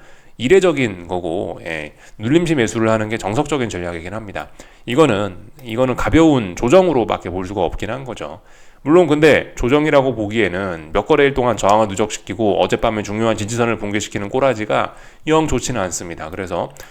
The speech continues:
분명히 하방 베팅을 할 수 있는 근거가 있고, 하방 베팅을 지속할 수 있는 근거는 나오고 있는데, 이런 거를 보고 제가 "기존 추세가 변화됩니다"라고 이렇게 소리칠 수는 없는 부분이기 때문에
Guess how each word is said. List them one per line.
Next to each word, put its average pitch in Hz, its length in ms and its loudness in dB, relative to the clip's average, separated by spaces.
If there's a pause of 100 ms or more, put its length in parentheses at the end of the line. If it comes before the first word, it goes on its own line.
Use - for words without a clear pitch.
(220)
분명히 101 300 -6
하방 151 280 -2
베팅을 135 300 -4
할 139 100 -2
수 131 120 -8
있는 113 180 -6
근거가 117 400 -2
있고, 135 400 -8 (220)
하방 135 240 -2
베팅을 131 260 -4
지속할 131 380 2
수 110 100 -4
있는 98 220 -4
근거는 110 440 -2
나오고 101 360 2
있는데, 90 560 -6 (320)
이런 160 280 0
거를 135 220 2
보고 104 560 -2
제가 90 600 -2 (180)
"기존 131 280 -2
추세가 101 540 0
변화됩니다"라고 104 1200 2
이렇게 85 220 -6
소리칠 165 380 -2
수는 113 180 -6
없는 117 280 -4
부분이기 95 440 -8
때문에 82 440 -14